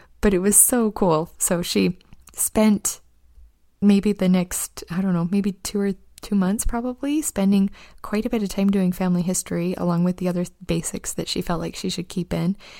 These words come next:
But she found so many f-, temple names, and she put together a binder with all of these stories of her ancestors,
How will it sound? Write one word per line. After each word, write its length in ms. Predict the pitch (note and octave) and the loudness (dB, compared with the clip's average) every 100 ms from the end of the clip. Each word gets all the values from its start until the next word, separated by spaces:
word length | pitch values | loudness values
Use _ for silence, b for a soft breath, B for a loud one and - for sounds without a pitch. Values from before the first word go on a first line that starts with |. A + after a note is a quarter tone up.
| B B B B - | B B B B -12
But 120 | - | -8
she 220 | - E4 | -4 -4
found 360 | D#4+ F4+ C#4+ - | -2 -2 -2 -2
so 320 | - - D4 | -2 -2 -2
many 260 | D#4 D4+ C4+ | -2 -2 -2
f-, 240 | - - - - _ _ - | -4 -6 -20 -20 _ _ -6
temple 360 | - A#3 C4+ C4+ | 0 0 -2 -4
names, 560 | C4 B3+ B3+ B3 - - | -2 -2 -2 -4 -6 0
and 160 | G#3+ G3+ | 2 2
she 140 | G#3+ | 2
put 220 | - A#3 | 2 2
together 600 | A#3 G#3+ G3+ G3+ G#3 G#3 - | 0 -2 -2 -2 -4 -4 -4
a 220 | F3 E3+ | -4 -4
binder 800 | - F3+ F#3+ G3 G#3+ A3 A3+ A3 B B B B B | -2 2 4 4 2 -2 -4 -6 B B B B B
with 220 | G#3+ F#3+ - - | -2 0 -6 -6
all 480 | G#3+ G#3 G#3+ A3+ A3+ - | -2 0 0 -2 -4 -4
of 200 | G3+ G3 | -6 -4
these 180 | G#3 F#3 | -4 -4
stories 520 | - G3+ G#3 A3 A3 | -4 -6 -4 -4 -6
of 120 | G3+ | -8
her 180 | F3+ F3+ | -6 -4
ancestors, 840 | F#3 F#3+ - G3+ - A3 G#3+ G#3+ | -2 -2 -4 -8 -8 -6 -6 -8